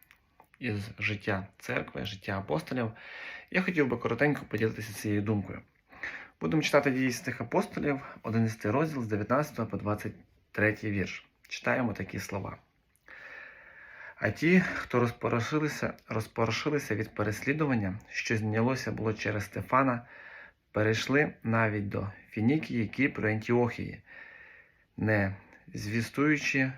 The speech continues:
слова нікому, крім юдеїв. А між ними були мужі, деякі з Кіпру та з Кірнеї, що до Антіохії прийшли,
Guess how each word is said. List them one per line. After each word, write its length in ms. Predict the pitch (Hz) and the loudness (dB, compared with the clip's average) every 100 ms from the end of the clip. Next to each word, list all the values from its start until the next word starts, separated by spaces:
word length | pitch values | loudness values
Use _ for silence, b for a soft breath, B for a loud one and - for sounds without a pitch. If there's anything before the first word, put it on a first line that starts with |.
| - | -12
слова 380 | - - 117 113 | -16 -2 2 4
нікому, 440 | 107 104 127 147 139 | 2 0 0 0 0
крім 240 | 104 110 | 2 2
юдеїв. 460 | 113 113 117 95 - - _ _ B B B | 2 4 4 4 -2 -10 _ _ B B B
А 60 | - | 0
між 160 | 139 151 | 2 4
ними 220 | 180 143 | 6 6
були 240 | 113 110 | 4 4
мужі, 520 | 104 110 110 147 143 - - | 4 4 4 4 2 -4 -10
деякі 420 | 98 104 98 95 | 0 2 2 0
з 100 | 95 | -6
Кіпру 500 | - 139 151 139 123 - - | -2 2 2 2 -2 -4 -8
та 120 | 85 | -6
з 60 | - | -4
Кірнеї, 600 | - 101 95 92 92 - B B B B B | -2 2 4 4 0 -6 B B B B B
що 260 | - - | -2 2
до 100 | 117 | 4
Антіохії 600 | 107 104 113 131 147 120 | 2 2 0 0 0 -4
прийшли, 460 | 117 117 113 - 92 | 0 0 -2 -4 -6